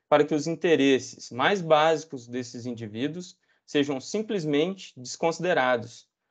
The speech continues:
ou interpretando de modo mais generoso,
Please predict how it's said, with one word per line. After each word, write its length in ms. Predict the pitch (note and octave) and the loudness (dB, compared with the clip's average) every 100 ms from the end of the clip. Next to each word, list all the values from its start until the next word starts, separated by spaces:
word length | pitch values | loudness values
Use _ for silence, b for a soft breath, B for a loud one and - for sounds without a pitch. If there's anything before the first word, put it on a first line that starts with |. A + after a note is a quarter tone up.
| _ | _
ou 140 | - C#3+ | 2 2
interpretando 880 | D3 D3 D#3 D3+ C#3+ C#3 C3+ A#2+ A#2 | 4 4 4 4 0 0 -2 -4 -6
de 100 | B2 | -2
modo 300 | B2 B2+ A#2+ | 4 4 4
mais 120 | A#2+ | -2
generoso, 640 | C3 D3 E3 F#3 G#3 G#3 | 0 2 4 2 0 -2